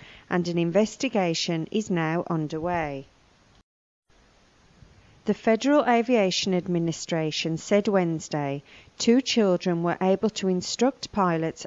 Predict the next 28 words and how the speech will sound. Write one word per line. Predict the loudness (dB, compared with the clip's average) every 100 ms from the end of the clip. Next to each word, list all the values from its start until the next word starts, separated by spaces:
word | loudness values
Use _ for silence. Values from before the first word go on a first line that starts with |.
| 0
over | 0 0
two | -2 0 2 4
days | 2 2 -2 -4
in | -2 0
mid-February | 0 0 0 -2 0 -2 -2 -2 -4 -6 -12 -20 -2
during | 2 4 2
school | -2 -4 -2 0
vacation | 0 0 0 2 2 2 -2 -2
week. | -4 -6 -10 -14 -20 _ _ _ -20 -20 _
The | -6
first | 0 4 4 4 0
night, | 0 0 -2 -6
the | -4
controller | 0 0 0 2 4 4
brought | 2 2 0 0
his | -4 -2 0
young | 2 2
son | 0 0 0 0
to | -2
work | 0 0 -2 -6 -16 -20 -20 -4
and | 0 2
let | 2 2
him | 2 2
squawk | -2 2 4 4 2
a | -4
few | -2 0 2
routine | 2 0 0 0 2
messages | 0 0 -4 -4 -2 -4